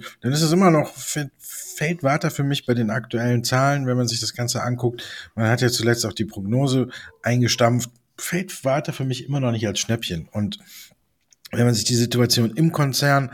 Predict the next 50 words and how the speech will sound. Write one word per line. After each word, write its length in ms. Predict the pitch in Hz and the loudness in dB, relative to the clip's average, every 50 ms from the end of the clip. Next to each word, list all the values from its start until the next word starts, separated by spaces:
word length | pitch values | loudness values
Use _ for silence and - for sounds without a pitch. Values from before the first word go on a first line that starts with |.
| - - - - - - - | -12 -18 -20 -20 -20 -14 -6
anguckt, 440 | - 123 131 123 - 135 120 123 - | -4 -4 -4 -2 -4 -4 -4 -2 -2
da 80 | 110 | 0
ist 120 | 117 120 - | 0 0 0
jetzt 160 | 123 123 - | -2 -2 -2
der 60 | 110 | -4
Vorstandsvorsitzende 1000 | - - 131 127 123 135 127 120 - - - 127 127 123 123 120 - 127 123 120 120 | -2 -2 -2 -2 -2 -2 -4 -4 -4 0 0 2 2 2 0 -2 -2 -2 -2 -2 -2
quasi 440 | - - 117 120 117 120 120 110 | 0 2 2 2 2 2 2 2
weggelobt 600 | 101 135 - - 131 110 101 95 87 - - - | 0 2 4 4 4 4 4 2 0 -2 -6 -8
worden. 320 | - 87 82 78 80 80 78 | -6 -4 -4 -4 -6 -8 -10
Für 120 | - 95 | -6 -4
mich 160 | 107 117 113 131 | -4 -2 -2 -2
hat 100 | 123 110 | 0 0
das, 180 | 120 113 120 | 0 0 0
äh, 200 | 120 120 117 117 113 - - - - - _ | 2 2 2 2 0 -2 -10 -14 -16 -14 _
ich 60 | - | -10
hab's 140 | 107 - - | -4 0 0
heute 200 | 117 110 - 107 | 2 2 2 2
bei 120 | 98 104 | 2 2
Mahlzeit 360 | 98 107 110 120 - 127 98 | 4 4 2 2 2 0 0
auch 180 | 87 104 110 - | -2 -2 -2 0
gesagt, 320 | - 120 110 113 110 - | 2 4 4 4 4 2
<laughs> 0 | |
mal 200 | 117 98 92 120 | 0 0 2 0
so, 220 | 107 104 107 101 95 - - - 101 - | 0 0 0 -2 -2 -4 -8 -10 -12 -10
so 120 | - - | -6 -4
ein 100 | 110 107 | -2 0
bisschen 280 | 107 123 120 - 127 117 | 0 0 0 2 0 0
das 160 | 110 104 - | 0 0 -2
Geschmäckle. 520 | - - - - 123 127 123 123 123 117 120 - - - - - - | -2 -4 -2 0 0 2 2 2 2 2 0 -2 -10 -16 -16 -6 -4
Du 140 | 117 117 113 | -2 0 2
wolltest 280 | 127 147 139 135 123 135 | 2 2 0 0 -2 -2
unbedingt 300 | 135 139 139 139 127 107 | 0 0 2 2 2 2
eine 160 | 117 113 113 | 2 4 4
Autobatterie 640 | 127 151 - 160 139 143 139 - 139 131 135 147 | 4 2 2 0 0 0 0 0 0 0 0 0
bauen, 560 | 135 131 143 139 143 147 143 123 117 123 123 117 | 2 4 4 4 4 2 0 -4 -4 -2 0 0
die 160 | 120 117 110 | 0 2 2
will 160 | 123 151 156 | 2 2 2
aber 260 | 151 123 107 113 107 | 2 2 2 2 0
keiner. 360 | - 120 110 113 117 127 127 | 0 0 0 2 2 2 2
Jetzt 280 | 127 120 120 120 - - | 2 2 0 0 -2 -2
wirst 180 | 127 120 - 131 | -2 -2 0 0
du 80 | 104 | 0
ausgegliedert 640 | 113 135 139 - 139 123 123 120 127 143 135 127 107 | 0 0 0 0 -2 -2 0 0 2 2 4 4 2
in 60 | 113 117 | 2 0
einen 80 | 117 | 0
neuen 240 | 113 117 127 139 147 | 2 2 0 0 0
Geschäftsbereich, 720 | 139 127 - 143 131 - - - 139 123 127 135 135 135 | -2 -4 -4 -4 -6 -8 -8 -6 -2 0 2 2 0 0
den 160 | - 120 120 | -2 -2 -2
bekommst 440 | 110 110 - - 123 143 151 - - | -2 -2 -2 -2 -2 -2 -2 -2 -2
du 80 | 156 | -4